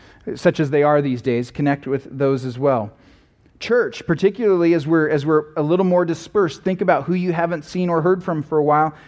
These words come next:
and see if they're still checked in. And then neighbors, literal people in your literal neighborhood. Now, what I wanna do is I wanna give you a minute, a real, seemingly eternal minute if you don't do this, um, to think through and write a couple names on each of those.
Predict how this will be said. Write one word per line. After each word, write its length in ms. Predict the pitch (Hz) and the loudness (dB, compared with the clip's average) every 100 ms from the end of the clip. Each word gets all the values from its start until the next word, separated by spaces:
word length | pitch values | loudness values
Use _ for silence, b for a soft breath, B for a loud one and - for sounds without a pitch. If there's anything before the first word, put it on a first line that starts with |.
| B | B
and 100 | - | -8
see 140 | - | -4
if 100 | 180 | -2
they're 120 | 170 151 | -2 -4
still 240 | - 151 | -2 -4
checked 360 | - 156 147 160 | 0 -2 -2 -2
in. 180 | 135 | 0
And 100 | 139 | 2
then 180 | 147 147 | 2 2
neighbors, 440 | 143 160 147 117 135 | 2 2 2 -2 0
literal 340 | 151 165 160 | 0 2 0
people 460 | 156 170 143 113 B B B | -2 -6 -4 -6 B B B
in 100 | 147 | -2
your 140 | 139 | 0
literal 320 | 135 139 143 135 | 0 2 2 2
neighborhood. 440 | 131 131 113 107 | 0 0 -4 -2
Now, 140 | 139 | 0
what 140 | 156 196 | 2 2
I 20 | |
wanna 220 | 208 190 | 2 0
do 180 | 156 185 | 0 0
is 80 | 156 | 0
I 60 | |
wanna 120 | 175 233 | 0 0
give 200 | 160 208 | 0 0
you 100 | 143 | 0
a 40 | |
minute, 300 | 107 104 92 - b b b b | -2 -6 -10 -16 b b b b
a 80 | |
real, 580 | 147 151 175 185 185 185 - b b b b _ _ _ _ _ | 0 2 2 2 0 -4 -18 b b b b _ _ _ _ _
seemingly 680 | - - 175 175 175 170 156 | -20 -4 0 0 0 0 -2
eternal 340 | 151 - 160 156 | -4 -2 0 2
minute 300 | 147 165 123 | 2 2 0
if 160 | 127 | -2
you 40 | 135 | -2
don't 220 | 135 123 | -2 -2
do 140 | 139 | -2
this, 260 | 135 117 - B B | -2 -2 -8 B B
um, 340 | - 139 131 139 | 0 2 2 -2
to 120 | - | -2
think 340 | 160 196 202 202 | -2 0 -2 0
through 200 | 190 175 | 0 0
and 120 | 160 | 2
write 200 | 160 190 | 2 0
a 40 | |
couple 280 | 175 196 180 | 0 0 0
names 260 | 165 175 151 | 0 0 0
on 100 | 131 | 0
each 180 | 120 | -2
of 80 | 120 | -6
those. 280 | 101 92 - | -12 -16 -20